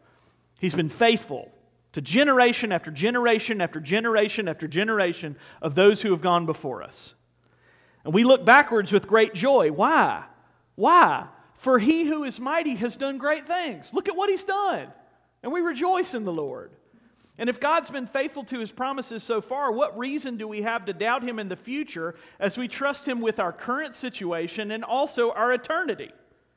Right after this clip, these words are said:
He's always been faithful. Why do we have any doubt that he's not gonna continue to do that? We trust him. We don't just look, look backwards with great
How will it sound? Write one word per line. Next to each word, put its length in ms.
He's 200
always 460
been 200
faithful. 500
Why 280
do 100
we 140
have 160
any 240
doubt 380
that 100
he's 240
not 180
gonna 160
continue 480
to 100
do 200
that? 280
We 100
trust 360
him. 200
We 100
don't 340
just 200
look, 220
look 260
backwards 500
with 140
great 300